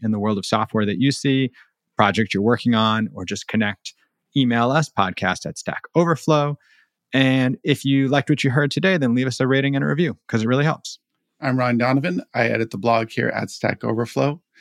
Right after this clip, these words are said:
Speaker 2: You can find the blog at stack overflow dot blog.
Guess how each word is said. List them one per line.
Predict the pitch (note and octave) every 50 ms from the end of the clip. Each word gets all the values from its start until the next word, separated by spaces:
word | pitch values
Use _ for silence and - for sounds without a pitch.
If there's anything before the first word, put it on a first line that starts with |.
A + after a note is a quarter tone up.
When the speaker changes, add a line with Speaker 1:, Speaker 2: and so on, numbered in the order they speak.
| - _ _
Speaker 2:
You | - C#3
can | C3+
find | - - C#3 C3 B2+ B2
the | G#2+
blog | G#2+ A#2 A#2 B2+ C3+ C3
at | B2+ A2 A#2 A2+ -
stack | - - - _ _ _ - B2 B2 - -
overflow | B2 A#2 A#2+ B2 - - B2 A2+
dot | A2+ - A2+ A#2 -
blog. | - A2 G#2 G#2 A2 A#2